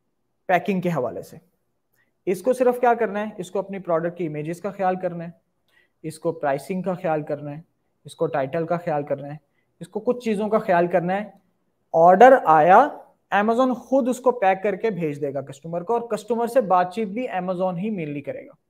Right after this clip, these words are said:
कि प्रोडक्ट पहुंची, नहीं पहुंची, कब पहुंची, ये सारी बातें Amazon करेगा। तो इसको हम कहते हैं fulfillment by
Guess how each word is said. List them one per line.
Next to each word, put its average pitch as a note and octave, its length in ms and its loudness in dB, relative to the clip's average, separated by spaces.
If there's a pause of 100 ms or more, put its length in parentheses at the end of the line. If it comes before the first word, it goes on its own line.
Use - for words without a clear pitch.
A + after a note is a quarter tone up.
(260)
कि E3 60 -8
प्रोडक्ट E3+ 440 -4
पहुंची, E3+ 420 -6
नहीं F#3 280 -4
पहुंची, E3+ 380 -4
कब F3 280 -4
पहुंची, E3 300 -4
ये E3+ 140 -4
सारी G#3+ 300 0
बातें F#3 300 0
Amazon C#3 340 -10
करेगा। - 220 -20 (540)
तो G#3 80 -4
इसको A3+ 180 -4
हम A#3+ 140 0
कहते A3 240 0
हैं B3 100 -8
fulfillment G3+ 640 -2
by F#3 140 2